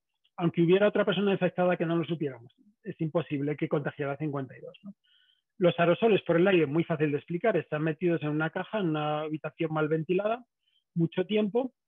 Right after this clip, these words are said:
el aire se mezcla bien por el calor, el flujo que crea el calor humano y, y el, el,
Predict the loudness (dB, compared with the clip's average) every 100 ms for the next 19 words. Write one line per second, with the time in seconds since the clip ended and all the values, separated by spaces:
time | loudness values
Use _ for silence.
0 | -6 0 2 0 0 -4 0 0 2 0
1 | 0 2 2 0 -2 0 0 0 -4 -8
2 | -10 -4 -2 -4 -8 -8 -2 -2 0 0
3 | 2 2 2 2 4 2 2 2 2 -2
4 | -8 -10 -14